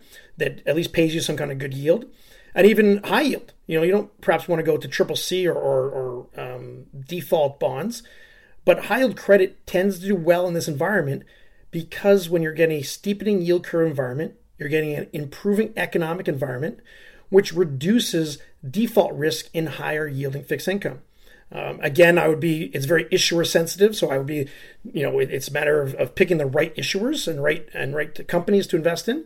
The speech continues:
You don't just wanna invest in anything. Um, but there is pockets of opportunity even in this tough fixed income environment. Um, and lastly, I would say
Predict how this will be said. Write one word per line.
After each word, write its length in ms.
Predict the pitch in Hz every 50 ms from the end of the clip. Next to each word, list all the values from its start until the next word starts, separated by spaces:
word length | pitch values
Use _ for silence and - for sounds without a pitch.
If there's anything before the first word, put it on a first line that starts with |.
| - _
You 80 | -
don't 120 | 151 165 156
just 120 | 147 131
wanna 160 | 151 143 139
invest 320 | 147 143 131 151 139 - -
in 60 | -
anything. 400 | 135 156 165 - 208 247 320 320 - - - - - - - - _ -
Um, 180 | - 156 160 135
but 160 | - 226 220
there 140 | 240 240 226
is 120 | 247 240
pockets 380 | - - 220 220 202 220 196 -
of 100 | 208 180
opportunity 560 | 175 196 175 - 208 208 196 180 170 160 135 - - - - - - -
even 340 | 202 208 214 180 190 175
in 220 | 170 - 175 165 165
this 140 | 165 160 -
tough 280 | - - 165 151 135
fixed 260 | - - 170 160 -
income 140 | - 147 143
environment. 380 | 139 135 156 165 156 135 143 - _ _ - - - - - - - _ _ -
Um, 300 | - 147 147 147 160 165 -
and 120 | 180 170
lastly, 340 | 180 190 208 202 - - 190
I 60 | 180
would 120 | 175 170
say 340 | - - 185 170 170 196 -